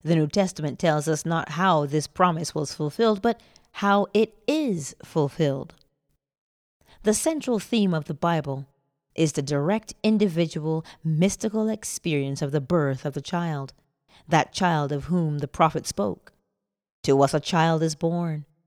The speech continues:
to us a son is given, and the government will be upon his shoulder, and his name will be called Wonderful Counselor, Mighty God, Everlasting Father, Prince of Peace.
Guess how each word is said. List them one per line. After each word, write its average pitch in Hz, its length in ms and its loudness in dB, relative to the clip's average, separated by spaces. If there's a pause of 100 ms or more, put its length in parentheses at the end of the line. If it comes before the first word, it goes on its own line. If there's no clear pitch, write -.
(320)
to 208 180 4
us 202 140 4
a 202 80 2
son 196 300 0
is 185 160 -2
given, 151 440 -2 (200)
and 131 120 -2
the 131 80 0
government 139 480 0
will 151 120 -2
be 147 120 0
upon 156 380 -2
his 147 160 -2
shoulder, 143 480 -2 (180)
and 160 140 0
his 165 140 2
name 170 400 2
will 147 80 -2
be 151 100 -2
called 165 480 -2 (160)
Wonderful 165 840 2
Counselor, 160 720 -4 (220)
Mighty 170 540 2
God, 160 580 -2
Everlasting 156 640 2
Father, 160 400 4
Prince 165 300 -2
of 175 160 -6
Peace. 220 500 -10